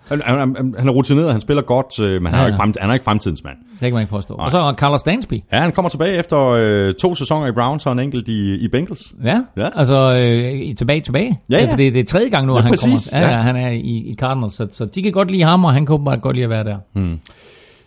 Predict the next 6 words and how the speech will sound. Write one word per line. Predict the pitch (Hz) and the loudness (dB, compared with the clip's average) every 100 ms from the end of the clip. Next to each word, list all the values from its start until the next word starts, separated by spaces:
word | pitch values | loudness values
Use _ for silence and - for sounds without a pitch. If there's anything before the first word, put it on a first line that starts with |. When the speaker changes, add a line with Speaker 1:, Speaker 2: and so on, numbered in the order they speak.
| _ | _
Speaker 1:
Så, | 131 | 2
øhm, | 123 120 120 117 120 117 117 113 107 95 - _ _ _ _ - | 4 4 2 2 2 2 0 0 -2 -6 -10 _ _ _ _ -2
tight | 135 175 | 0 0
end, | 180 - - | -2 -8 -2
Jermaine | 123 117 | 2 2
Gresham, | 113 156 185 | 2 -2 -4